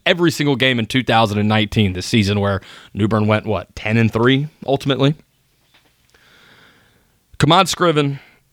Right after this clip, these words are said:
starting quarterback two years ago, season and a half ago, starting quarterback for the New Bern Bears this year. Kamad's a wonderful player, and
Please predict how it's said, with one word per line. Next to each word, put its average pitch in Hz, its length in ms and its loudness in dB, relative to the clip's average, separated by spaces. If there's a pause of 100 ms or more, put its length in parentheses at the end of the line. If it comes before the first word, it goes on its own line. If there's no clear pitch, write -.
(280)
starting 143 320 2
quarterback 127 420 2
two 135 120 -2
years 113 240 0
ago, 95 220 -8 (400)
season 123 320 -2
and 110 140 0
a 107 40 0
half 107 240 -2
ago, 90 260 -10 (140)
starting 147 280 2
quarterback 123 480 0
for 131 180 -4
the 123 80 -2
New 127 140 2
Bern 117 180 0
Bears 107 480 0
this 110 200 -4
year. 156 220 -2 (560)
Kamad's 139 280 2
a 123 40 2
wonderful 131 520 0
player, 110 340 -6 (380)
and 113 440 -2